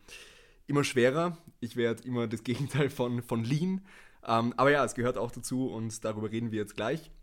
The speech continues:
Kurz zu mir, ich bin fünfundzwanzig Jahre alt, ich trainiere, pff, schon länger. Ich komme ursprünglich aus dem Powerlifting, also aus dem Kraft-3-Kampf, eh das, was die Kathi davor auch gemacht hat. Hab mich dann verletzt, bin dann vor,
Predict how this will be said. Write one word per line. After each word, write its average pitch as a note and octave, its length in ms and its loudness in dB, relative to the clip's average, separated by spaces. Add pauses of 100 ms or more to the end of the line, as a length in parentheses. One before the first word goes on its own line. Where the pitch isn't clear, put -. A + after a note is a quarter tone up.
Kurz D#3 280 0
zu D3 60 -2
mir, D#3+ 140 2
ich D3+ 140 -4
bin B2+ 160 -2
fünfundzwanzig A#2 480 -4
Jahre A2 260 0
alt, A#2+ 360 -2
ich - 180 -12
trainiere, B2 480 0 (840)
pff, B1+ 480 -6 (120)
schon A2 500 0
länger. C#3 560 0 (140)
Ich - 160 -12
komme A#2 240 0
ursprünglich C3+ 560 -2
aus A2 160 -6
dem G2+ 100 -6
Powerlifting, C#3 520 -2
also F#2 180 -8
aus F#2+ 80 -10
dem G2 160 -10
Kraft-3-Kampf, A#2 720 -6
eh A2+ 100 -8
das, A2 200 -8
was G2+ 120 -8
die G2 80 -12
Kathi G#2 240 -8
davor G2 280 -6
auch B2+ 140 -8
gemacht C3 240 -6
hat. C3 240 -2 (400)
Hab B2+ 120 -2
mich B2 80 0
dann B2+ 140 -4
verletzt, C3+ 440 -2
bin B2+ 120 -2
dann A#2+ 160 -2
vor, A2+ 520 0